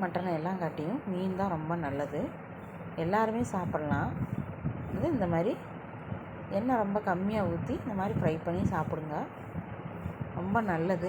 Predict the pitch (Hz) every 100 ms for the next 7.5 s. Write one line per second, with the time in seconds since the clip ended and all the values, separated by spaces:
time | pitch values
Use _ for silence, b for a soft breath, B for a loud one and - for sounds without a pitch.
0 | 202 190 233 214 214 214 202 247 233 185
1 | - 175 160 175 339 - - - 185 170
2 | - 208 190 208 - 165 190 - - 165
3 | 226 - 160 143 170 185 156 - 151 254
4 | 330 - - - - - - - - -
5 | - - - _ _ _ - - - -
6 | - - - - - - - - - -
7 | - - 180 202 214